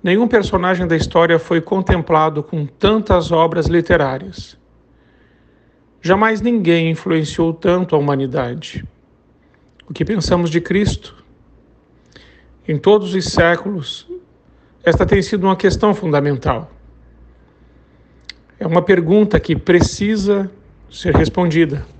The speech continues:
Precisamos entender também, não só quem ele é, mas o propósito da sua vinda. Jesus, ele deixou o céu, o seu trono de glória,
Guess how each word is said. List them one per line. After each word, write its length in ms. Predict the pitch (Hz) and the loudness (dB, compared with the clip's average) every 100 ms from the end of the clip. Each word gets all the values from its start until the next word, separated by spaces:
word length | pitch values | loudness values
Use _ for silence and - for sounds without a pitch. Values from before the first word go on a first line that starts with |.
| - - - - - - - - - - - - - _ _ _ _ _ _ _ _ _ _ _ _ - | -20 -20 -20 -20 -20 -20 -20 -20 -20 -20 -20 -20 -20 _ _ _ _ _ _ _ _ _ _ _ _ -4
Precisamos 920 | 214 190 175 190 190 175 160 - - | 2 2 4 4 2 -2 -6 -14 -4
entender 640 | 208 202 196 151 147 139 - | -2 2 2 2 2 0 0
também, 560 | 190 190 147 151 139 | -2 2 4 2 2
não 180 | 160 202 | 0 0
só 220 | 202 208 | 2 0
quem 240 | - 190 185 | 0 0 2
ele 220 | 185 151 | 4 4
é, 280 | 127 123 - _ _ _ _ _ _ _ _ - | 2 -2 -14 _ _ _ _ _ _ _ _ -6
mas 140 | 156 170 | -2 -2
o 80 | |
propósito 680 | 156 180 180 185 175 147 160 | 2 0 4 2 2 0 2
da 140 | 147 | 2
sua 220 | 131 156 139 | 2 2 2
vinda. 360 | 143 135 143 - _ _ _ _ _ _ _ _ _ _ _ _ _ - _ _ _ 185 | 0 -4 -8 -14 _ _ _ _ _ _ _ _ _ _ _ _ _ -20 _ _ _ -2
Jesus, 520 | 160 165 185 196 - | 2 2 4 4 4
ele 180 | 175 170 | 2 4
deixou 400 | 170 165 - 170 | 4 4 0 0
o 60 | |
céu, 500 | 170 - 156 147 143 - - _ _ _ _ _ _ _ - | 2 2 4 2 -2 -12 -20 _ _ _ _ _ _ _ -10
o 60 | |
seu 200 | - 170 | 0 0
trono 340 | 160 170 165 151 | 4 2 2 0
de 120 | 160 | 0
glória, 520 | 151 151 143 143 | 4 4 4 -2